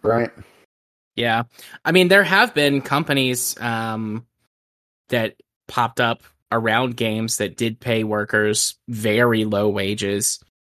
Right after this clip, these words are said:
Speaker 2: in order to do just that, there have been confirmed reports of, of at least, you know, businesses that did that in particularly Asian countries, but I think also African countries as well.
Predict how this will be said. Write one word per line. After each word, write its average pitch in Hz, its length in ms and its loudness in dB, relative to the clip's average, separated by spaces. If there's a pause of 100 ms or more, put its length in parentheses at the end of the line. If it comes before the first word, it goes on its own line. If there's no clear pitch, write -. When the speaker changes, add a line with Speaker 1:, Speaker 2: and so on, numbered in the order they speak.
(120)
Speaker 2:
in 120 100 4
order 107 280 4
to 120 160 0
do 104 200 0
just 95 300 -2
that, 92 360 0 (500)
there 123 120 6
have 127 140 4
been 123 140 4
confirmed 123 460 2
reports 113 380 2
of, 101 300 -2
of 104 160 -2
at - 100 -4
least, - 400 -4 (100)
you 107 120 -4
know, 90 80 -6
businesses 127 680 2
that 98 140 -6
did 98 200 -4
that 85 340 -2
in 92 360 -4 (400)
particularly 107 600 2
Asian 104 360 0
countries, 104 460 -2
but - 100 -2
I 120 40 0
think 196 140 2
also 123 240 2
African 110 480 0
countries 107 380 -2
as 101 160 -4
well. 107 420 0